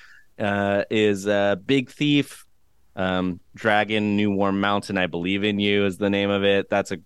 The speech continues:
great, like, kinda indie folk album. I was really lucky to get to see them earlier this year. Um, so that's, that's a good, cozy one. So is, uh,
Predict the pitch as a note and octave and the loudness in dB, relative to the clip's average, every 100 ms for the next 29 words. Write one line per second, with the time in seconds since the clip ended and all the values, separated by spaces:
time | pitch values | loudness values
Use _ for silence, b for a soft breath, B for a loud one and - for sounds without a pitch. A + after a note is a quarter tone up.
0 | _ - G#2+ G#2 G2 - G2+ F#2 - A#2 | _ -6 -2 0 -2 -6 -4 -4 -2 -4
1 | G2 - A#2 A2 A2 G#2 - A#2 A#2 A#2 | -4 -2 0 2 0 -2 -4 -2 0 -2
2 | - - - - _ - G#2 A2 G#2 A2 | -6 -20 -20 -20 _ -2 2 2 4 4
3 | A2 A2 A2 - - G2+ G2+ F#2 G#2+ G#2 | 4 2 2 -2 -2 0 0 0 2 4
4 | G#2 G2+ G2+ F#2+ F#2+ - - B2 A#2+ A2+ | 2 -2 -4 -4 -4 -8 -6 -2 0 2
5 | A2 A2 G#2+ - _ _ B2 A#2 A2 A2 | 2 0 -2 -6 _ _ 2 4 4 2
6 | G#2 G#2+ - A2+ G#2+ G#2 G#2+ - - F#2 | 2 0 0 0 2 2 0 -2 -4 -2
7 | F2+ F2 F2 F2 b b b b - G#2+ | 0 0 -2 -4 b b b b -6 0
8 | A2+ - - A2 D3 C#3 - A2 G2+ - | 0 -2 -6 -4 -4 -6 -2 -2 -4 -10
9 | - G#2 G#2+ F#2+ G#2+ G2 G#2+ G#2 G#2+ G#2 | -2 0 0 0 0 0 0 2 0 -2
10 | - C3 D3 B2+ G2+ G2 F#2+ | 0 4 4 4 2 2 2